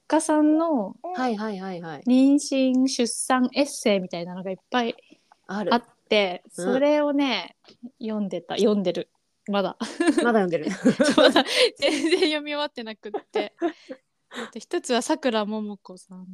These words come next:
Speaker 2: あー、読んだわ。
Speaker 1: ね、そういう風にできていると、あとね、これは、かわ-、今ね、途中まで、川上美恵子さんの
Speaker 2: うーん。
Speaker 1: 君は赤ちゃん。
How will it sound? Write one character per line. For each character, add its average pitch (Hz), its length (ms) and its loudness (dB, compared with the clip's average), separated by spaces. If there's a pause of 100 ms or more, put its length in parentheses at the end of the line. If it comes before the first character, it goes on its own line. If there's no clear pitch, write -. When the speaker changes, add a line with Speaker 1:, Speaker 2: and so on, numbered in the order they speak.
(100)
Speaker 2:
あ 262 260 -4 (360)
ー、 - 20 -6
読 269 200 -2
ん 247 120 -2
だ 175 160 -6
わ。 143 220 -14 (560)
Speaker 1:
ね、 226 200 -2
そ 240 180 0
う 240 60 6
い 240 40 6
う 240 100 4
風 240 200 -2
に 190 120 -10
で 202 120 -12
き - 100 -20
て - 120 -14
い 196 100 -10
る - 160 -16 (560)
と、 226 460 -2 (640)
あ 233 100 -2
と 196 260 -6
ね、 196 480 -8
こ - 100 -20 (120)
れ 233 200 -6
は、 233 240 -6 (280)
か - 180 -16
わ-、 247 240 -2 (320)
今 214 220 -2
ね、 185 240 -8 (720)
途 - 120 -10
中 226 200 2
ま 214 140 0
で、 214 220 -6
川 285 420 4
上 269 420 4
美 269 180 6
恵 240 100 2
子 - 200 -14
さ - 140 -18
ん 175 260 -16
の 190 260 -10
Speaker 2:
う 190 60 -2
ー 220 260 0
ん。 - 40 0
Speaker 1:
君 247 300 4
は 240 180 4
赤 233 220 -6
ち - 140 -16
ゃ 165 60 -18
ん。 - 100 -20